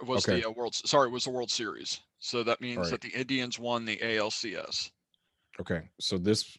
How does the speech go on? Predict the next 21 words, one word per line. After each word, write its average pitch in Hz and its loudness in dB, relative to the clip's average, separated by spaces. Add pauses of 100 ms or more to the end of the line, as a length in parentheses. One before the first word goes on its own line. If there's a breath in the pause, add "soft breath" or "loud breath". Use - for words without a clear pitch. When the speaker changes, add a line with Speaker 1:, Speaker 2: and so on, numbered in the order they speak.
Speaker 2:
this 107 2
Speaker 1:
So 104 -2
Speaker 2:
person 95 4
would 98 0
have 90 -2
played 101 4
for 95 0
the 90 0
Indians 85 -4
in 82 -6
Speaker 1:
Yeah, 85 -2
so 80 -2
Speaker 2:
ninety-seven. 107 2 (220)
Speaker 1:
Albert 123 4
Bell, 151 6 (1600 loud breath)
Marquise, 120 -4
uh, 123 2
well, 123 2
no, 113 0
of - -12
course, 117 -2